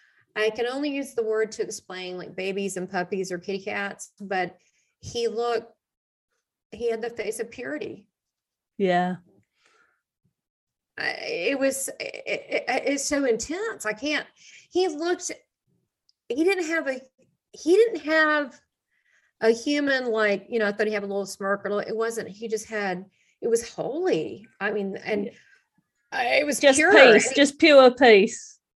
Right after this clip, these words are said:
Speaker 1: Peace and
Speaker 2: Yeah.
Speaker 1: love. And
Speaker 2: Yeah.
Speaker 1: I've never, I, I actually have never seen that on a human, and he never flenched, and he looked right through me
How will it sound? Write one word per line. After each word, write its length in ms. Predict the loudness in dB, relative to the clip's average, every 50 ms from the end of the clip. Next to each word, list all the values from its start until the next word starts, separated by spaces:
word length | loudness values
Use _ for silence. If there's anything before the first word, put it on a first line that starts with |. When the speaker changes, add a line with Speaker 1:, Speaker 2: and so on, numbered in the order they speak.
| _ _ _ _ -4
Speaker 1:
Peace 540 | 2 4 4 6 6 6 6 6 4 4 0
and 160 | -2 -2 -2
Speaker 2:
Yeah. 360 | -2 0 0 2 2 2 0 0 0
Speaker 1:
love. 180 | -4 -4 -4 -6 -10 -10
And 360 | -4 0 2 2 2 2 0 -6 -14 -18 -10
Speaker 2:
Yeah. 220 | -4 0 2 2 4
Speaker 1:
I've 120 | 4 4
never, 540 | 4 4 2 2 4 4 4 2 2 -2 -6 _ _ _ -20 _ _ 0
I, 160 | 2 2 2 2
I 160 | 4 2 2 2 0
actually 420 | -2 -2 -4 -4 -6 -4 -2 -2 -2
have 120 | -2 -4
never 280 | -4 -4 -4 -4 -4 -8
seen 300 | -8 -8 -8 -6 -4 -4
that 240 | -4 -4 -4 -4 -4
on 140 | -2 -2 -2
a 40 |
human, 360 | -2 -4 -6 -8 -6 -4 -4 -2
and 100 | 0 0
he 80 | 0
never 340 | 0 -2 -4 -6 -6 -8 -10
flenched, 560 | -16 -14 -14 -10 -8 -8 -8 -8 -8 -10 -6
and 80 | -4 -4
he 80 | -4
looked 320 | -4 -6 -8 -10 -10 -8 -4
right 260 | -4 -4 -4 -4 -8
through 300 | -12 -8 -6 -4 -4 -4
me 340 | -4 -4 -6 -6 -8 -10 -14